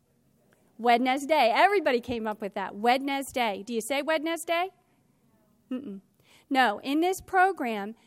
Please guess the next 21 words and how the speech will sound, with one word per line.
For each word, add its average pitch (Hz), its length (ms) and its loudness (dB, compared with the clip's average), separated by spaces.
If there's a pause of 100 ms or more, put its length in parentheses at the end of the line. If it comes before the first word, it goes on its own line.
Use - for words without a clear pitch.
(100)
sometimes 320 760 -2
we 285 200 -4
have 285 320 -2
to 233 100 -4
think 254 720 -4 (880)
differently 285 580 0
to 247 160 -6
spell 294 420 0
a 294 40 2
word 202 360 -2
than 233 140 -6
how 277 240 -2
we 277 140 -2
actually 254 460 -4
pronounce 226 600 -8
it. 185 120 -10 (280)
And 262 140 0
the 262 60 2
reason 359 460 2
for 220 160 -6
that, 196 300 -4